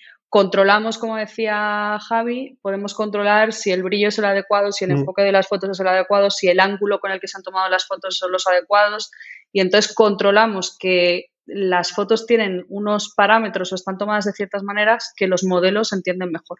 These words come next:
Speaker 1: con lo cual la performance de los modelos va a ser mucho mejor que si le, que si le mandas una foto que, que, que está hecha, pues, fuera, fuera de contexto, ¿no?
Speaker 2: ¿Y cuánto tiempo tarda vuestro sistema en dar un resultado para una foto?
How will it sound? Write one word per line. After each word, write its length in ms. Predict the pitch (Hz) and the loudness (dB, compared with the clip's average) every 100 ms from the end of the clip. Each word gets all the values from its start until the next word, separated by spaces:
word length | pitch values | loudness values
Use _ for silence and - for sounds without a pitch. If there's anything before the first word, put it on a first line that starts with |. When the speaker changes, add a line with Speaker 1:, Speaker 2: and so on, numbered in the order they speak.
| _ | _
Speaker 1:
con 140 | - 165 | -2 0
lo 160 | 165 | 0
cual 280 | 180 185 180 - | 2 2 0 -4
la 280 | 180 170 - | -2 0 -2
performance 480 | 170 196 190 208 | -2 0 2 2
de 80 | 190 | 2
los 160 | 190 196 | 0 -2
modelos 480 | 190 202 208 233 185 | -2 -2 -4 -8 -6
va 140 | 185 | -4
a 20 | |
ser 160 | 180 170 | -2 -4
mucho 300 | 175 180 175 | -4 -8 -8
mejor 320 | 151 175 170 _ _ - - _ | -6 -6 -8 _ _ -20 -20 _
que 100 | 190 | -4
si 140 | 180 160 | 0 2
le, 800 | 160 160 160 160 160 156 160 - | 4 4 4 4 4 2 -2 -8
que 60 | |
si 160 | 165 165 | -8 -4
le 80 | 160 | -2
mandas 320 | 165 180 180 | 0 2 0
una 160 | 175 165 | 0 0
foto 260 | 175 185 | 0 0
que, 320 | 180 165 160 151 | 0 0 -2 -4
que, 280 | 156 160 156 | -4 -4 -2
que 80 | |
está 300 | 156 156 160 | -2 0 0
hecha, 260 | 165 185 180 | 0 2 0
pues, 460 | 165 147 - - _ _ _ _ _ | 0 -4 -6 -12 _ _ _ _ _
fuera, 380 | 165 160 156 156 | -2 2 2 0
fuera 160 | 165 160 | -2 -2
de 80 | |
contexto, 460 | 156 151 156 - 165 | -2 -6 -8 -12 -14
¿no? 120 | 165 _ _ _ _ _ _ - - - | -18 _ _ _ _ _ _ -20 -20 -2
Speaker 2:
¿Y 180 | 170 185 | -2 0
cuánto 320 | - 185 269 | 2 2 4
tiempo 300 | 247 202 160 | 4 2 2
tarda 260 | 160 151 151 | 2 4 4
vuestro 220 | 156 151 | 2 -2
sistema 500 | 147 139 175 160 156 | -6 -2 2 2 2
en 80 | 151 | 4
dar 180 | 156 156 | 4 4
un 120 | 156 | 0
resultado 500 | 156 156 139 147 139 | -2 -2 2 2 2
para 140 | 135 | 0
una 120 | 139 | -2
foto? 360 | 120 120 117 | -4 -8 -10